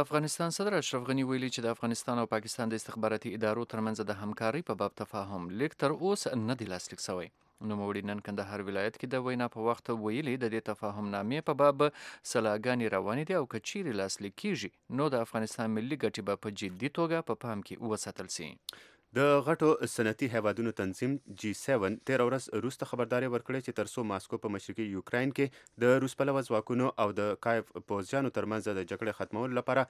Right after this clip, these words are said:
Speaker 2: ډزبندۍ باندې عمل نه وي شروع کړی، تر هغې به اقتصادي بندیزونه نور هم سختوي. د امریکې صدر باراک اوباما ویلي چې د یوکراین په شخړه کې د روس مداخلت او تیر کال د یوکراین کرایمیا جزیره نومان د ځان سره ملاولو په سر په روس فشار ساتلو لپاره ټول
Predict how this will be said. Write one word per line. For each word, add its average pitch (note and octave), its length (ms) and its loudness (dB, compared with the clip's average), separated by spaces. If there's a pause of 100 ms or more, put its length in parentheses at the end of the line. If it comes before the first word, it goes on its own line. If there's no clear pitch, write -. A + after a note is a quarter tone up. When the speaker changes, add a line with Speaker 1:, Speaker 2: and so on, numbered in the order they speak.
(280)
Speaker 2:
ډزبندۍ A2 560 2
باندې G2+ 260 0
عمل G2+ 220 -2 (240)
نه C#3 100 0
وي D3 160 0
شروع C#3 220 0
کړی، D3+ 180 2
تر A#2+ 140 2
هغې A2+ 260 -2
به G#2+ 120 2
اقتصادي G2+ 420 -2
بندیزونه G2 440 -2 (120)
نور A2 260 0 (140)
هم G2+ 400 -4
سختوي. G2+ 580 -2
د G2+ 180 0
امریکې G2 360 -4
صدر B2+ 260 -2
باراک G#2 240 2
اوباما A2 320 0
ویلي C3 160 -2
چې G#2 140 -4
د G2+ 100 -2
یوکراین B2+ 340 0
په - 320 -6
شخړه C#3 200 2
کې A#2+ 180 -4
د A2 100 0
روس - 100 -8 (100)
مداخلت A2 460 0
او G2 120 -2
تیر G#2+ 240 -2
کال A#2 220 0
د G2 100 -4
یوکراین B2+ 420 0
کرایمیا A2 560 0
جزیره G2+ 380 0
نومان A#2 320 -2
د G#2 160 -2
ځان B2 240 0
سره C3 180 4 (380)
ملاولو C3 420 2
په - 140 -4
سر B2+ 200 0
په G#2 180 0
روس B2+ 200 -2
فشار G#2+ 380 0
ساتلو A2 360 0
لپاره F#2 300 -2
ټول A2+ 200 -2